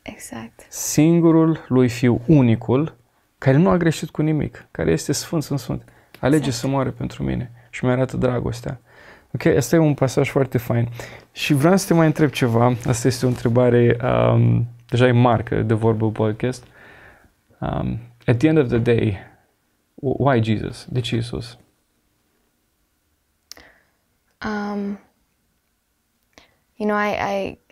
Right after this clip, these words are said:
Speaker 1: I go to Jesus and I ask him, "Why Laura?
Speaker 2: Hmm.
Speaker 1: Why did you choose to love me? I
Speaker 2: De
Speaker 1: didn't
Speaker 2: ce
Speaker 1: deserve
Speaker 2: Laura?
Speaker 1: your love."
Speaker 2: De,
Speaker 1: Yeah.
Speaker 2: de ce Laura?
Speaker 1: <laughs>
Speaker 2: La finalul
Speaker 1: So
Speaker 2: zilei, ok.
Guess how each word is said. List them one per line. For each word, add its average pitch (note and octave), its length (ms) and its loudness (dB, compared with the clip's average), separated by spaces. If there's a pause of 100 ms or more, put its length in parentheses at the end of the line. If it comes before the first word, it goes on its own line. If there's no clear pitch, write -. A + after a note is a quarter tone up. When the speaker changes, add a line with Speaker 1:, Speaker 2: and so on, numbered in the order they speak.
(120)
Speaker 1:
I G3+ 40 -12
go G#3 180 -6
to G3+ 100 -4 (160)
Jesus G3 320 -6
and F#3+ 100 -10
I F#3+ 80 -10 (120)
ask F#3+ 200 -14
him, F#3+ 280 -12 (140)
"Why A#3+ 240 0
Laura? A3+ 420 -2 (840)
Speaker 2:
Hmm. B2+ 180 2
Speaker 1:
Why B3 100 6
did B3+ 180 2
you A#3+ 100 0
choose A#3 380 -4
to G#3+ 60 -8
love G3+ 220 -4
me? G3 320 -8 (100)
I - 140 0
Speaker 2:
De A2 80 2
Speaker 1:
didn't D3 60 0
Speaker 2:
ce F#3+ 120 0
Speaker 1:
deserve A#2 160 4
Speaker 2:
Laura? A2 200 4
Speaker 1:
your G#2 100 0
love." - 160 -10 (140)
Speaker 2:
De, A#2 120 0
Speaker 1:
Yeah. A#2 160 4
Speaker 2:
de A#2 60 4
ce A#2 180 0
Laura? A#2 540 4 (140)
Speaker 1:
<laughs> - 180 -12
Speaker 2:
La A#2+ 60 2
finalul B2 300 4
Speaker 1:
So A#2 60 2
Speaker 2:
zilei, A#2 300 6 (160)
ok. A#2 280 0